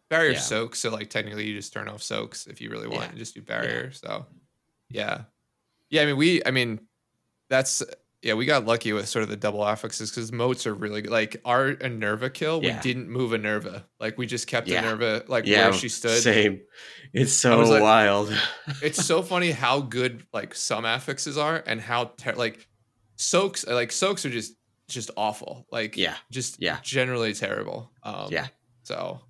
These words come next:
Speaker 1: I, it's, soaks on Sludge Fist was, like, the problem is you have to, like, learn the new ti-, like, I think we've talked, we don't
Speaker 2: Yeah.
Speaker 1: talk about it. Just have to learn the new timing for, like, when to do the
Speaker 2: Yep.
Speaker 1: spells. You're not dispelling as, like, the A O E is going out and you kill people, so.
Speaker 2: Yep.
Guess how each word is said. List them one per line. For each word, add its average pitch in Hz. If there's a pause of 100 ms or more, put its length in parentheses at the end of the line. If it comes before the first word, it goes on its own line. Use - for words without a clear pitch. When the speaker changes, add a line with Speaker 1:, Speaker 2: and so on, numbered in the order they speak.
(220)
Speaker 1:
I, 113
it's, - (240)
soaks -
on 135
Sludge 110
Fist 101
was, 110
like, 107 (880)
the 127
problem 196
is 185
you -
have 165
to, 156
like, 123
learn 117
the 123
new 113
ti-, 127
like, 110
I 120
think 120
we've 101
talked, -
we 117
don't 104
Speaker 2:
Yeah. 107
Speaker 1:
talk 82
about 82
it. - (460)
Just 147
have 170
to 170
learn 151
the 139
new 127
timing 117
for, 120
like, 110
when 113
to 117
do 113
the 104
Speaker 2:
Yep. 117
Speaker 1:
spells. 110
You're 127
not 113
dispelling 113
as, 107
like, 107
the 110
A 110
O 107
E 110
is 113
going 107
out 110
and 113
you 117
kill 107
people, -
so. - (320)
Speaker 2:
Yep. 101